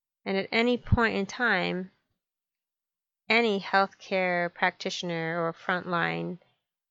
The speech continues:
service provider can become a patient.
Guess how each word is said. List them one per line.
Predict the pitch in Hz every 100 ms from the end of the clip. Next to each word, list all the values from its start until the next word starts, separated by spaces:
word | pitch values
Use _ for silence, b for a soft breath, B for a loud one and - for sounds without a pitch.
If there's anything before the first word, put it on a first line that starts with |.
| _
service | - 185 175 170 170
provider | - 180 170 160 165 165 170 185 - _ -
can | 208
become | 214 214 214 202
a | 190
patient. | - 214 - 175 - -